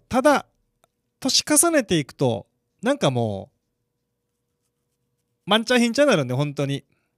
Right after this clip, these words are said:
もう、結局は元の、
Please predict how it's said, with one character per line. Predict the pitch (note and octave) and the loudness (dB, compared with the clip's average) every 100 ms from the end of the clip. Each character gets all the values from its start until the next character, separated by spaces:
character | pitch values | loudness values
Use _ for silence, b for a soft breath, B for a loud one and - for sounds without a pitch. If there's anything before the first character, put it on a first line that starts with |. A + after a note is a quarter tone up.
| _ - | _ -6
も | F3 F3 E3 D3+ D3 C#3 C3 B2 A#2 | -2 0 0 0 0 -2 -2 -4 -6
う、 | - | -4
結 | C4+ C4 - | -4 -4 -6
局 | D#4+ - | -6 -2
は | D#4 | 0
元 | C#4+ D4 D4 C#4+ | 2 0 0 0
の、 | A#3 C#3+ G2 | 2 2 0